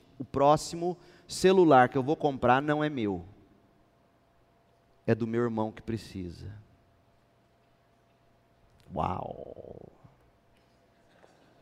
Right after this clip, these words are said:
Dorme com essa.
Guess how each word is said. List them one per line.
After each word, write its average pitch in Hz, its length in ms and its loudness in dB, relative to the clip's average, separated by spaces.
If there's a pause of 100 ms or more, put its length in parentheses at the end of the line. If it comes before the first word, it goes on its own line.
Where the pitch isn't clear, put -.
(1700)
Dorme 156 240 4
com 214 160 0
essa. 214 420 0